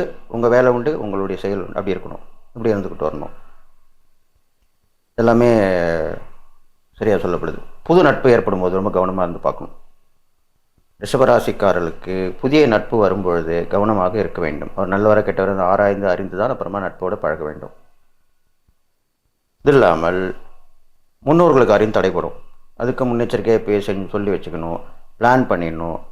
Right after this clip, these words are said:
ஒரு தீர்த்த யாத்திரை போயிடணும், அதுக்கு முன்னாடி பிளான் பண்ணி வச்சு அங்க போயிட்டு வரலாம். அஹ், இது மாதிரிலாம் செஞ்சுட்டு வரலாம். அவங்கள ஆசீர்வாதத்தை வாங்கிட்டு வரணும். எப்படி இருந்தாலும் வாங்கிடணும், அப்படி தான் செய்யணும்.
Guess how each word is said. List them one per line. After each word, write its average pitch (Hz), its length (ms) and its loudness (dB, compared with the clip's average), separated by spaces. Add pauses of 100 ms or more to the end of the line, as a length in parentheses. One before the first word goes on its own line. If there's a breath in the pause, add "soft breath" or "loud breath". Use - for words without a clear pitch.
(200)
ஒரு 110 100 0 (100)
தீர்த்த 131 220 2
யாத்திரை 107 160 6
போயிடணும், 104 260 0
அதுக்கு 101 160 -4
முன்னாடி 101 260 -2
பிளான் 98 220 0
பண்ணி 95 140 -8
வச்சு 95 180 -6
அங்க 87 180 -10
போயிட்டு 90 240 -6
வரலாம். 82 360 -6 (920)
அஹ், 101 140 -2
இது 117 100 0
மாதிரிலாம் 120 280 0
செஞ்சுட்டு 82 300 -6
வரலாம். 71 280 -10 (1080)
அவங்கள 107 260 4
ஆசீர்வாதத்தை 95 520 2
வாங்கிட்டு 87 340 -4
வரணும். 82 240 -6
எப்படி 143 160 0
இருந்தாலும் 139 220 4
வாங்கிடணும், 98 400 -2
அப்படி 107 180 -8
தான் 120 140 -4
செய்யணும். 71 260 -8